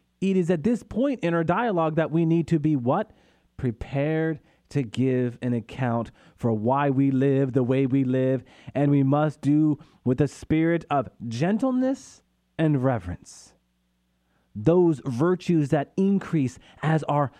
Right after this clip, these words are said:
life of prayer increases. If we want to be imbued with a deeper sense of what those two humble virtues are all about, gentleness and reverence,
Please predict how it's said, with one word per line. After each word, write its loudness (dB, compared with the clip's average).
life 0
of -4
prayer -2
increases. -4
If 2
we 2
want 0
to 2
be 0
imbued 0
with 0
a 0
deeper -2
sense -4
of -4
what -4
those 0
two -2
humble -2
virtues -2
are 0
all 0
about, -2
gentleness -2
and 0
reverence, -2